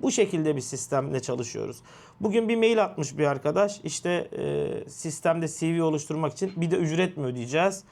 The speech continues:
Ne yazmıştı ya? Çok saçma mı yazmış? Bilmem ne yazmış. Bakın dostlar, kurduğum bu sisteme şu ana kadar bir milyon lira para harcadım.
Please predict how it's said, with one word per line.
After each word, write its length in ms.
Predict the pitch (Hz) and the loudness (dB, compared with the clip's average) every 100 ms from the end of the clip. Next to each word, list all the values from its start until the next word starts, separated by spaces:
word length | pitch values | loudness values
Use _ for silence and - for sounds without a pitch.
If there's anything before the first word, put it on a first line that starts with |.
| - _ _ - | -20 _ _ -2
Ne 80 | 185 | 2
yazmıştı 560 | 190 147 131 117 - | 4 2 -2 -6 -6
ya? 220 | 120 117 | -4 -4
Çok 220 | - 185 185 | 0 -2 0
saçma 420 | 170 156 175 190 | -2 -2 2 2
mı 100 | 170 | 2
yazmış? 480 | 147 131 123 117 - | 2 0 -4 -8 -4
Bilmem 360 | 160 165 165 | 0 0 0
ne 40 | 151 | 0
yazmış. 340 | 135 123 - - | -4 -4 -6 -4
Bakın 280 | 185 147 | -2 0
dostlar, 400 | 151 147 - 117 - - _ _ - - _ | 2 0 -4 -12 -12 -20 _ _ -20 -20 _
kurduğum 480 | - 214 202 208 202 | 4 4 6 4 2
bu 80 | 190 | -2
sisteme 580 | 214 208 180 160 190 202 - | -2 -2 -2 -2 -4 -8 -12
şu 240 | - 202 | 0 2
ana 220 | 185 156 | 4 0
kadar 500 | 147 151 175 147 135 | -2 0 0 -2 -2
bir 240 | 165 214 190 | 0 2 2
milyon 360 | 175 160 160 | 2 2 2
lira 200 | 156 165 | 2 0
para 240 | 156 135 131 | 0 0 0
harcadım. 320 | 123 104 | -4 -10